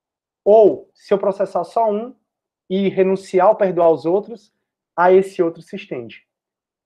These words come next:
Ou você processa os três, ou não processa nenhum. Ou você continua o processo contra os três, ou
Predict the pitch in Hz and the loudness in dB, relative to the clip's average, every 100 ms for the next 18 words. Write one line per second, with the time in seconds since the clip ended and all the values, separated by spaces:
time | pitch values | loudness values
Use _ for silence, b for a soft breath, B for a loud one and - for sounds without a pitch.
0 | - 220 294 285 - 233 233 - 202 - | -2 0 0 -6 -8 -6 -4 -4 -8 -4
1 | 208 233 - - 208 202 196 196 190 202 | -2 -2 -6 -4 -2 -2 -4 -6 -6 -6
2 | 220 135 - _ _ _ _ - 214 254 | -6 -6 -10 _ _ _ _ 0 2 2
3 | 254 247 202 - 214 302 330 254 254 202 | 0 -4 -6 -4 0 2 2 0 0 -4
4 | - 202 190 180 - 185 226 - - _ | -2 -6 -6 -6 2 4 2 -2 -16 _
5 | _ 180 196 269 269 | _ 0 2 2 -4